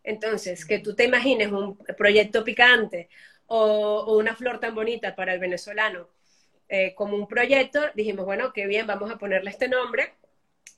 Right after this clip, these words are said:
Ya yo tenía la página web desde Venezuela,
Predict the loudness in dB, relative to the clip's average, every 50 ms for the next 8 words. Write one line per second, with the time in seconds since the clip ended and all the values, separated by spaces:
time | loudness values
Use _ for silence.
0 | -6 0 2 2 2 2 2 2 4 4 4 4 2 2 0 -6 -6 -4 -4 -2
1 | 0 2 4 6 6 4 4 0 -6 -12 -10 -8 -6 -4 -4 -2 -2 -4 -4 -2
2 | 0 0 0 2 0 -2 -4